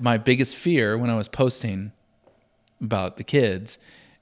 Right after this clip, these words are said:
and not tagging her wasn't that I couldn't figure out how to do it.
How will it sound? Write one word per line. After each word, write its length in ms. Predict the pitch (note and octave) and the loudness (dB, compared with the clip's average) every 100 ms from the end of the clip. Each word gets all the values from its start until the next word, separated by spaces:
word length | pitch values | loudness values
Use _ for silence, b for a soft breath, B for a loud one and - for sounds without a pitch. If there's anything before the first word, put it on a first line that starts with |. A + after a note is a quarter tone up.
| - | -2
and 160 | A#2 A#2 | 2 4
not 240 | A#2 - | 2 0
tagging 400 | C#3 C3+ B2 G#2 | 2 4 2 0
her 200 | G2 G2 - | -4 -6 -6
wasn't 540 | G#2+ C#3+ D#3+ B2+ A#2+ | 4 4 6 2 0
that 520 | A#2 G#2+ G2+ G2 G2 - | -4 -2 0 -2 -4 -8
I 60 | G#2+ | -6
couldn't 260 | - B2 | 0 0
figure 320 | G2+ - A2+ G#2+ | 0 -2 -2 0
out 140 | G2 | -2
how 120 | G2+ | -4
to 80 | G2 | -6
do 360 | F2+ A#2 A#2+ F2 | -6 -2 -2 0
it. 220 | D2 | -4